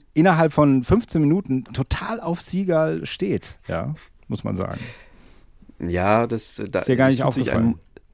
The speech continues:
Speaker 2: doch, es tut sich ein Muster auf.
Speaker 1: Ja.
Speaker 2: Also irgendwie habe ich das Gefühl, in, in jedem Seagal-Film, also die, die ich jetzt gerade alle durchgekämpft habe, hier gesehen habe, äh, da ist immer so, so eine übertriebene,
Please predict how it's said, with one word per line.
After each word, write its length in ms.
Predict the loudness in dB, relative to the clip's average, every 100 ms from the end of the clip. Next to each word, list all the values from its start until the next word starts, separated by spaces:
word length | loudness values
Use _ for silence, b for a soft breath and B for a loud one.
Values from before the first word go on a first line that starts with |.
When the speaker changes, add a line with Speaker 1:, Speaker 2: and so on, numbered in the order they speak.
| _
Speaker 2:
doch, 220 | 2 4 4
es 120 | 2
tut 180 | 0 2
sich 180 | 0
ein 80 | 2
Muster 320 | 2 0 0 0
auf. 340 | 0 -4 -10 -2
Speaker 1:
Ja. 200 | 4 4
Speaker 2:
Also 220 | 4 2
irgendwie 280 | 2 2 2
habe 100 | 2
ich 80 | 0
das 180 | -2 -2
Gefühl, 380 | 0 4 4
in, 220 | 6 2 2
in 140 | 0
jedem 500 | 2 2 2 0 -4 -10
Seagal-Film, 800 | -8 -2 0 0 0 2 0 0
also 220 | -4 -6 -8 -18 -12 -6
die, 100 | 0
die 100 | 2
ich 100 | 2
jetzt 180 | 0 2
gerade 320 | 2 2 2
alle 200 | 0 -2
durchgekämpft 720 | -2 -2 -2 -2 0 -2 0
habe, 160 | -2 2
hier 80 | 0
gesehen 360 | 0 0 2 2
habe, 200 | 2 -2 B B B B B B 2
äh, 220 | 4 6
da 140 | 6
ist 160 | 4 2
immer 340 | 2 6 6
so, 180 | 4 2
so 100 | 2
eine 100 | 0
übertriebene, 1160 | 0 2 4 4 0 -2 -2 2 4 6 4